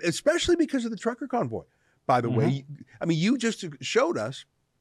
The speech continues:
Speaker 1: you would have a half a million viewers on a live stream that by some standards was sort of boring. You were walking around just showing things, uh, but people
Speaker 2: I, I,
Speaker 1: crave
Speaker 2: I
Speaker 1: that.
Speaker 2: know.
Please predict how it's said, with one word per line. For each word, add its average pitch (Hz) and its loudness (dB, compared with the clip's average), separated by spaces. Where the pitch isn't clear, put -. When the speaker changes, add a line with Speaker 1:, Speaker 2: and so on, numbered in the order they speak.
Speaker 1:
you 170 0
would 220 2
have 185 4
a 165 4
half 160 2
a 151 -2
million 143 0
viewers 139 2
on 131 2
a 127 0
live 151 4
stream 131 0
that 139 2
by 135 4
some 180 2
standards 147 0
was 131 0
sort 147 0
of 123 -4
boring. 175 4
You 127 -2
were 135 2
walking 160 4
around 151 2
just 131 -6
showing 165 2
things, 123 -2
uh, 196 -4
but 160 0
people 226 2
Speaker 2:
I, 202 6
I, - 6
Speaker 1:
crave 220 4
Speaker 2:
I 202 4
Speaker 1:
that. 190 4
Speaker 2:
know. 165 -4